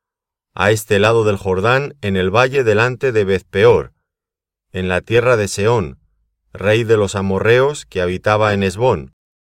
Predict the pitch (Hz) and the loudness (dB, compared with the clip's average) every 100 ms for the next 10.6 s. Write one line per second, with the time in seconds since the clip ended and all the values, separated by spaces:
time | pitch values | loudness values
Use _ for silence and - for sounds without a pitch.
0 | _ _ _ _ _ _ 92 92 - 123 | _ _ _ _ _ _ -4 -4 2 2
1 | 131 120 104 104 123 123 107 101 - 135 | 4 2 2 0 0 0 0 0 0 -2
2 | 131 107 98 95 120 120 110 110 101 107 | -2 -4 -4 -4 -6 -6 -4 -2 0 2
3 | 120 117 131 _ _ _ _ _ 107 98 | 2 0 -6 _ _ _ _ _ -2 -2
4 | 98 95 95 95 110 110 104 95 92 85 | -2 -4 -4 -2 0 0 0 2 2 0
5 | 104 95 - 67 60 _ _ _ _ _ | -4 -6 -8 -14 -14 _ _ _ _ _
6 | _ _ _ _ - 95 98 92 95 95 | _ _ _ _ -16 -8 -6 -4 -2 0
7 | 127 131 117 110 123 135 85 73 62 _ | 2 0 -2 -6 0 0 0 -4 -10 _
8 | _ _ _ _ _ - 107 98 92 117 | _ _ _ _ _ -8 -4 -2 -2 2
9 | 127 127 123 107 123 104 - - 101 110 | 4 6 4 6 4 4 -4 -6 -4 0
10 | 107 98 - 120 80 64 | 0 0 -2 -4 -4 -10